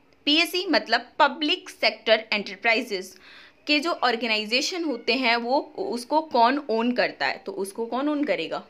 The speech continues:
गवर्नमेंट करेगी, ठीक है। नाइनटीन का आपका बी ऑप्शन करेक्ट हो जाएगा। नेक्स्ट क्वेश्चन है, which point correctly describe the feature of M N Cs? इसमें से कौन सा पॉइंट जो है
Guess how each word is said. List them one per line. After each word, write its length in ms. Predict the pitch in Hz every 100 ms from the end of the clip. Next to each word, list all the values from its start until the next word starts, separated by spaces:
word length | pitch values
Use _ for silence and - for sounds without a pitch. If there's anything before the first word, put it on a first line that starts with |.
| 220
गवर्नमेंट 380 | 185 180 294 330
करेगी, 300 | 311 285 285
ठीक 180 | 277
है। 60 | 311
नाइनटीन 400 | 277 202 202 202
का 80 | 220
आपका 300 | 214 254 294 - - - - -
बी 140 | 220 320
ऑप्शन 360 | 339 330 339
करेक्ट 320 | 311 294 269 302
हो 60 |
जाएगा। 340 | 247 233 220 277
नेक्स्ट 300 | 240 233 -
क्वेश्चन 360 | 226 247 233
है, 160 | 285 247
which 180 | 349 -
point 300 | 339 320 330
correctly 480 | 269 220 220 302
describe 540 | 262 233 - 214 208 285
the 80 | 302
feature 280 | 247 196 220
of 360 | 247 - - 311
M 60 |
N 220 | 339 330 196
Cs? 160 | 180 - - - - - -
इसमें 280 | - 370 349
से 160 | 381 370
कौन 320 | - 269 330
सा 160 | 370
पॉइंट 320 | 330 269 240 233
जो 120 | 214
है 460 | 269 220 285 -